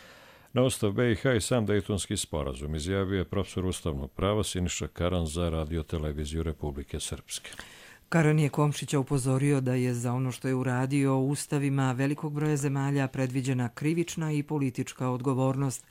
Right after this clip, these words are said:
Speaker 2: zbog kršenja ustava i ustavnog poretka, i to od nekog ko trenutno predstavlja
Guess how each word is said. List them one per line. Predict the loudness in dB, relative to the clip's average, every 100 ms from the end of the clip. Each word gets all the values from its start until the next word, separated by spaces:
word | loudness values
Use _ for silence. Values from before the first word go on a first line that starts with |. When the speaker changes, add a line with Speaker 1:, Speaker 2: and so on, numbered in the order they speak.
| -20 -20 -10
Speaker 2:
zbog | -2 0 0
kršenja | -2 -2 0 0
ustava | 0 0 0 -2 0 2
i |
ustavnog | 2 0 0 0 0
poretka, | 2 2 2 -2 -4 -6 -20 -20 -6
i | -2
to | 0 2
od | 4 2
nekog | 2 2 2 0 0
ko | -2 -2
trenutno | 0 0 0 -2 -4
predstavlja | -2 -4 -2 -2 0 0